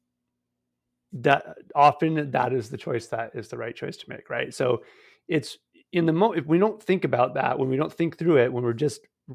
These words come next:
being reactive, you may choose in the moment to ignore it. You may choose to, you may, you may, you may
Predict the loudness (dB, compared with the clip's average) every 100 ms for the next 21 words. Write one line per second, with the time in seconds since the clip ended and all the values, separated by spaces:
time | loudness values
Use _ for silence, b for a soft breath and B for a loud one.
0 | -4 -2 0 2 6 6 4 -4 -4 -6
1 | _ _ _ _ _ _ -2 0 2 0
2 | 0 -2 -2 -8 -4 -2 0 2 2 2
3 | 2 2 0 -2 -6 -4 -4 -4 -4 -2
4 | -2 -4 -12 -6 -2 -2 -4 _ _ _
5 | 0 2 2 2 4 4 2 -2 _ _
6 | _ _ _ _ _ _ -20 -20 _ _
7 | _ -2 4 6 4 2